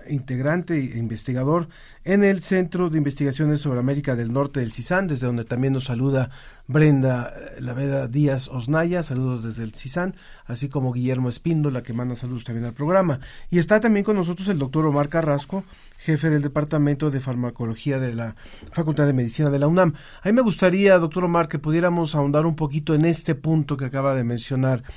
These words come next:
el doctor Benítez, la letalidad. O sea, no habíamos,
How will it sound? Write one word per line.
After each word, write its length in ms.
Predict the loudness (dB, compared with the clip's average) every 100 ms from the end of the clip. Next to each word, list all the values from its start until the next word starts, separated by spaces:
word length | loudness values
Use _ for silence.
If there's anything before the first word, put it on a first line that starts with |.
| -18
el 260 | -4 0 0
doctor 320 | -2 -2 0
Benítez, 460 | 2 2 0 -8 -10 -18 -20 -20 0
la 220 | 4 4
letalidad. 720 | 4 2 4 4 4 2 0 -6 -20 -20 -20 -20 -4
O 40 |
sea, 220 | -2 -2 -2
no 600 | 4 6 6 4 0 0
habíamos, 840 | -2 0 2 2 2 0 -2 -10